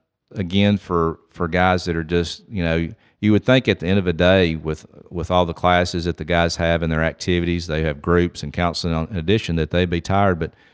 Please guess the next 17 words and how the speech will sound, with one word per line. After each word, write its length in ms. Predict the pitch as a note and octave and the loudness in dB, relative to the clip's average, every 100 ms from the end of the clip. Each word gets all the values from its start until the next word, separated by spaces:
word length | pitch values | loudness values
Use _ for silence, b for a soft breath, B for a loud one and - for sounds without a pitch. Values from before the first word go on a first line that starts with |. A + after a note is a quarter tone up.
| b b | b b
you 80 | F#2 | 2
know, 140 | E2+ | 4
they're 160 | F2+ G2 | 6 6
ready 180 | F#2+ F2 | 4 2
to 60 | |
change 400 | D#2+ F#2+ F2+ - | 0 0 0 -2
gears. 460 | G2+ G#2 F2+ E2 E2+ | 0 2 4 2 -2
And 120 | E2 | -2
so 360 | - E2+ E2+ E2+ b b b b | 2 4 2 -2 b b b b
we 120 | A#2 E3 | 2 6
get 140 | F3 | 6
a 40 | F#2+ | 6
lot 260 | E2+ G#2 | 6 6
of 80 | A#2+ | 4
guys 460 | F#2+ F#2 F2+ E2+ D#2+ | 4 4 4 2 2
that 160 | D#2+ | 0
have 560 | E2 E2+ E2 E2 E2+ | 2 4 4 2 -2